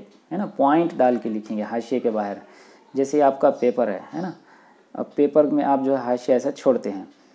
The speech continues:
तो इसके बाहर से आप जवाब लिखते हैं ऐसे, हम्म? तो points भी ऐसे बाहर ही डालना है, पहला point,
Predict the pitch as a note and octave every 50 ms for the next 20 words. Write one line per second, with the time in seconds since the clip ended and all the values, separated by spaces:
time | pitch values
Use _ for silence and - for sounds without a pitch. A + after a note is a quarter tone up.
0 | _ _ _ _ _ - - - - D3 C3+ - - E3 D3 B2+ C3 B2+ B2+ C3
1 | C#3+ D3 - D3+ D3 C#3+ C3+ C3+ C3+ C3+ C3+ C3 A2+ A2+ A2 G#2 - - G#2+ G2+
2 | F#2+ F2+ - - - - _ _ - F3+ A3+ A3 - - _ - _ _ _ _
3 | - D3 C3+ - - D#3 D#3+ F3+ G3 F#3 F3+ G#3 G3 E3+ C3 D#3 D#3+ D#3 E3+ D#3+
4 | D3+ D3 C#3+ C#3+ D#3 D#3 D3+ C#3+ C3 A#2 A2+ A2 G#2 G2+ - B2 A2+ A2+ A#2 A2
5 | - A2+ A2+ G#2+ G#2+ A2 A2 G#2+ G#2